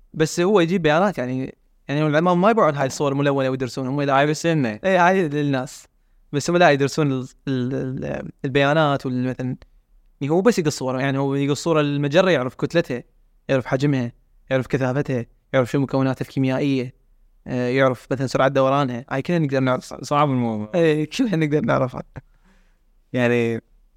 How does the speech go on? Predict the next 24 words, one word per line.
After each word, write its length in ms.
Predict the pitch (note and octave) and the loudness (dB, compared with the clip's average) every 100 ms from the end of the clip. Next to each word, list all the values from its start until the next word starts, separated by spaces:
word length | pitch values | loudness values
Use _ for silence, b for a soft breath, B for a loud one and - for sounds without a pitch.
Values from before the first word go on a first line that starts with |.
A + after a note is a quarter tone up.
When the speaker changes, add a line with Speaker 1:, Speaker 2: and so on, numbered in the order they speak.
| _ _ _ | _ _ _
Speaker 2:
هي 280 | D#3+ E3 D3+ | 0 4 4
أصلًا 200 | D3+ D#3+ | 2 0
صايرة 400 | D3 C#3+ C#3 B2+ | 0 2 2 0
ل-، 200 | A#2+ C3 - - - _ _ _ - - | -2 -6 -8 -16 -20 _ _ _ -18 0
لخة. 400 | B2 B2 - G#2 | 2 2 -2 -2
Speaker 1:
لخة. 580 | F3+ E3 - C#3+ G3 C4 - | 0 0 -2 -4 -4 -6 -4
<laughs> 1300 | C4 - _ _ _ _ _ _ _ _ _ _ _ | -6 -6 _ _ _ _ _ _ _ _ _ _ _
لا، 260 | C#3+ D#3+ D3 | 2 4 4
ب-، 200 | C3 C#3 | 4 0
يعني، 540 | C#3 C#3 C#3 C3+ C3+ - | 2 2 2 0 -2 -2
إي، 220 | D#3 D#3+ | 0 0
هي، 260 | C#3+ C#3+ C#3 - | 2 0 -2 -2
هي 120 | D3 | 0
معقدة، 440 | D3 D#3 F#3+ D#3+ | 2 2 2 2
بس، 260 | C#3 D3+ - | 0 -4 -4
يعني، 200 | B2+ C3+ | -4 -4
تصير، 260 | - C#3+ B2+ | -6 -8 -6
يعني. 280 | A#2+ A#2+ | -8 -8
Speaker 2:
زين، 180 | C3+ D3+ | -2 0
أنت 140 | D3+ E3 | 2 0
من 80 | |
ساعة 260 | D#3 F3+ E3 | 0 2 0
تقول، 460 | D3 C3 C3 B2 A#2 | 0 -4 -2 -2 -4
آه، 400 | A2+ A2 A2 G2+ | -4 -4 -4 -6